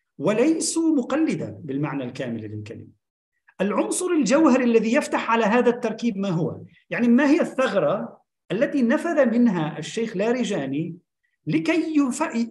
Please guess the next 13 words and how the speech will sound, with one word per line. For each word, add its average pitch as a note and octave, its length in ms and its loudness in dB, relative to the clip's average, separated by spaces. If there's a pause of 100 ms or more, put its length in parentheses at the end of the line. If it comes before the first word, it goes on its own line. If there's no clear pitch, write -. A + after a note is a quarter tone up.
(160)
يركب D4+ 600 0
فكرة C4 420 -2 (160)
الجمع A3+ 440 0
بين G3 260 0
التقليد D#3+ 460 -4
والاجتهاد؟ A2+ 480 -12 (920)
العنصر G3+ 360 -4
الجوهري B3 640 2
عندما B3+ 360 0
نحلل B3 680 0
كلامه F3+ 500 -4
وبنية G3 520 0
نظريته C#3+ 800 -8